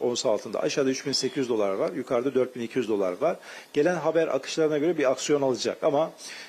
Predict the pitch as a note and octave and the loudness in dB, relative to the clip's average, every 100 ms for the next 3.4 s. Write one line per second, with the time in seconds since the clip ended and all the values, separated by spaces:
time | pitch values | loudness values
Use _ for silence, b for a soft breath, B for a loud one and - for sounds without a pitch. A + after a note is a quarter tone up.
0 | B C3 A#2+ A#2+ - G#3+ F3 C3 A2 B2 | B -2 0 0 0 2 4 4 2 0
1 | F3+ - - D3 C#3 - E3 E3 D#3 C3+ | 0 -2 0 2 2 2 0 2 0 2
2 | A#2 G2+ B2+ A2+ G#2 G#2 F#2+ - G3 - | 2 2 0 0 0 0 -4 -4 -4 0
3 | C3+ - A2+ D3+ | 0 0 -2 -2